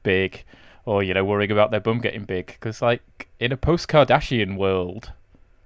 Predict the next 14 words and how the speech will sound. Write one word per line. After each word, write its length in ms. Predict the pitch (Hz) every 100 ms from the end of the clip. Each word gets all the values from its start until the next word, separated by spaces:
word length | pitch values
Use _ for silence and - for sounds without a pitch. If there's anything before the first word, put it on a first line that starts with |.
| _ _ -
obviously, 380 | 185 175 180 147
like, 200 | 123 -
fat 220 | 147 -
shaming 420 | - 123 104 98
and 100 | 95
things 260 | 101 98 95
very 160 | 98
much 220 | 95 101 -
still 180 | 107
exists 560 | 90 - 95 - - -
and 100 | 101
still 240 | - 98
goes 240 | 95 90 92
on. 280 | 90 90